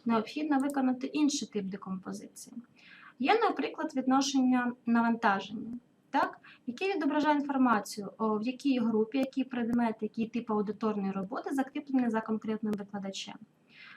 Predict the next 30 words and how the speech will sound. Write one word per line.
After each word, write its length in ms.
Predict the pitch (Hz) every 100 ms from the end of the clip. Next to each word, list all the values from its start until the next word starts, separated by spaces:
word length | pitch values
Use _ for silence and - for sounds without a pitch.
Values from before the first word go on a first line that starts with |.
| -
Якщо 320 | 240 - 415
ми 180 | 415 349
будемо, 420 | 330 302 277 254 254
а, 640 | 240 233 226 226 226 233 247
розглядати, 560 | 240 233 208 208 214
то 220 | 269 381
існує 320 | 403 392 302 311 311
функціональна 520 | 240 247 247 247 240
залежність, 680 | 240 240 233 208 - - - _ _ - _ 220
в 60 |
якій 520 | 220 240 - 294 262 269
групі 400 | 208 294 392 285
який 260 | 226 -
викладач 600 | 262 269 240 214 220 -
читає. 520 | - - - 208 180 180 - - - _
І 140 | 403
можливий 460 | 453 339 339 370 330
поділ 320 | 311 330 311
на 360 | 269 233 247 262
дві 140 | 240 233
дисциплі-, 580 | 233 - 254 - 220 -
на 320 | 226 233 226
дві, 340 | 214 240 240 233
а, 380 | - 214 208 208 208
залежності, 600 | 226 214 196 190 - 220
на 60 |
дві, 320 | 214 247 - - _
два 220 | 220 208 240
відношення, 540 | 214 214 208 - 185
вибачте. 340 | 190 190 -